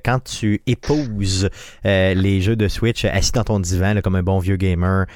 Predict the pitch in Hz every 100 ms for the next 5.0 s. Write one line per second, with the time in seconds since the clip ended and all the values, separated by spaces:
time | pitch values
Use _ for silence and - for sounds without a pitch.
0 | - - - 85 85 85 82 82 80 92
1 | 90 - - 92 85 80 78 73 - -
2 | - - - 92 90 90 98 107 107 98
3 | 92 110 110 90 - 117 95 92 87 98
4 | - 95 - 90 92 101 92 92 85